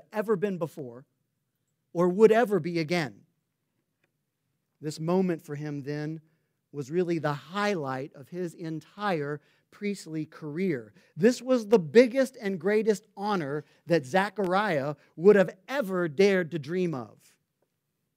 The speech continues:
He'd been a priest for many years, and he'd never gotten to do this before.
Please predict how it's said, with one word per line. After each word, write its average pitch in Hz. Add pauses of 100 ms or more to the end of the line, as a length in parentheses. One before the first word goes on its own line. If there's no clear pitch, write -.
(960)
He'd 185
been 214
a 196
priest 226
for 196
many 190
years, 175
and 135
he'd 139
never 165
gotten 160
to 135
do 156
this 190
before. 123